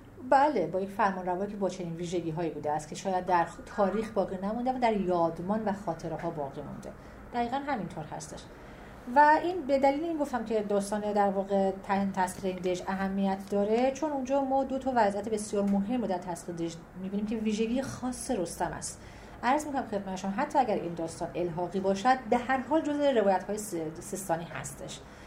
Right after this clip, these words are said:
یعنی نه اینکه کل داستان دروغ باشد، اشتباه باشد، خیر، ولی کنار گذاشته شده هستش. نکته مهم در تسخیر دژ، دو ویژگی مهم رستم که الان هم اشاره کردیم، یکی قدرت بدنی و دیگه تدبیر. می‌بینید شما با قدرت بدنی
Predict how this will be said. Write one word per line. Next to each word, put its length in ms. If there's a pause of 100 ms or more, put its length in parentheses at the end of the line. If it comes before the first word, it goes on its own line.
(200)
یعنی 280 (180)
نه 60
اینکه 220 (120)
کل 180
داستان 320 (160)
دروغ 240
باشد، 220
اشتباه 360
باشد، 120
خیر، 360 (180)
ولی 120
کنار 280
گذاشته 340
شده 240
هستش. 340 (440)
نکته 360
مهم 240
در 220
تسخیر 480
دژ، 360 (180)
دو 240
ویژگی 500
مهم 560
رستم 260
که 140
الان 160
هم 100
اشاره 260
کردیم، 260
یکی 120 (100)
قدرت 640
بدنی 580 (380)
و 60
دیگه 180 (120)
تدبیر. 540
می‌بینید 240
شما 160
با 100
قدرت 260
بدنی 480